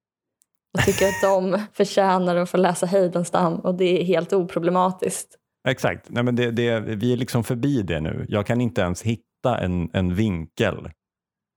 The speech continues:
Speaker 2: Så att, ehm, mm, ett härligt tidsdokument för alla er där ute.
Speaker 1: Mm.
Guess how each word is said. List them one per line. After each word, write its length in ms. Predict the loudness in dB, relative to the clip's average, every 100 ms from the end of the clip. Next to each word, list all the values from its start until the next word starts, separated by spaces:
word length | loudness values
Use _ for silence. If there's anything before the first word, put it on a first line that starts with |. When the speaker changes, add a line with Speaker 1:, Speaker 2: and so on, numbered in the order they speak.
| _ _ _ _ _ -8
Speaker 2:
Så 80 | -4
att, 280 | -4 -8 -2
ehm, 500 | 0 2 0 -2 -4 _ _ _ -4
mm, 360 | -2 0 -2 -4
ett 180 | -6 -6 -6
härligt 460 | -4 -2 0 -4
tidsdokument 800 | -2 -2 -2 -4 -2 0 0 0
för 100 | -2
alla 220 | 0 2 0
er 60 |
där 160 | 0 0
ute. 360 | -2 -4 -8 -8 _ _ _ -4
Speaker 1:
Mm. 420 | 0 2 0 -2